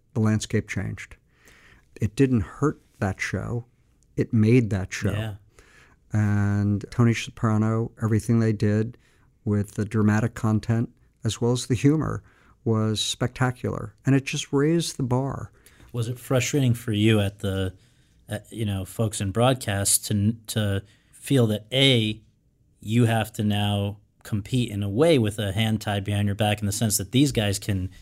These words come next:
Speaker 2: say or show whatever they want. They can put out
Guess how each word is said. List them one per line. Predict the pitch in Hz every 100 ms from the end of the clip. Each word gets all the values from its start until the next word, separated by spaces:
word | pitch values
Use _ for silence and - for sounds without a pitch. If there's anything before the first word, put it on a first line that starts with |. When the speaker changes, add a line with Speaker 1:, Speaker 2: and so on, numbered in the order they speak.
| -
Speaker 2:
say | - - 123 120
or | 101
show | - 117 107
whatever | 101 104
they | 104 101
want. | 92 92 104 - _ _ _
They | 107
can | 104 107
put | - 117
out | 107 101